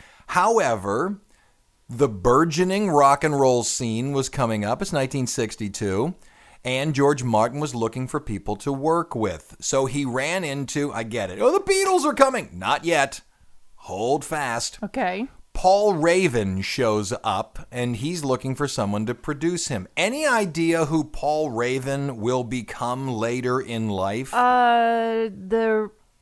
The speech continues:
Speaker 2: Paul Revere?
Speaker 1: No, we, good, good guess off of the first name. However, Paul Revere and the Raiders are an American band.
Speaker 2: Yeah, yep, yep.
Speaker 1: Paul Raven will, at some later date, become Gary Glitter.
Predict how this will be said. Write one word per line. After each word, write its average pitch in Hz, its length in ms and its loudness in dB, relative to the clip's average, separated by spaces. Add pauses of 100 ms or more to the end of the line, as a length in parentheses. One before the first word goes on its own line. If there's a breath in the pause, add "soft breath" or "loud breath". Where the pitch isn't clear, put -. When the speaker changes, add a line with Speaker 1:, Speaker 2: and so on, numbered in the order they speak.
Speaker 2:
Paul 247 420 4
Revere? 233 760 -2
Speaker 1:
No, 165 240 2
we, 151 320 -10 (400)
good, 175 560 4
good 185 420 4
guess 190 380 2
off 147 200 6
of 135 160 -6
the 120 120 -4
first 143 260 -2
name. 143 220 -2 (220 loud breath)
However, 160 400 2
Paul 165 280 0
Revere 147 300 0
and 131 100 -2
the 117 60 -2
Raiders 123 340 0
are 113 140 2
an 104 80 0
American 104 760 -2
band. 214 140 0
Speaker 2:
Yeah, 220 420 2
yep, 220 300 -4
yep. 208 340 -6
Speaker 1:
Paul 185 280 4
Raven 165 460 0
will, 151 280 2
at 131 160 -2
some 143 260 0
later 131 300 2
date, 131 480 -2
become 139 600 -4
Gary 123 420 0
Glitter. 101 640 0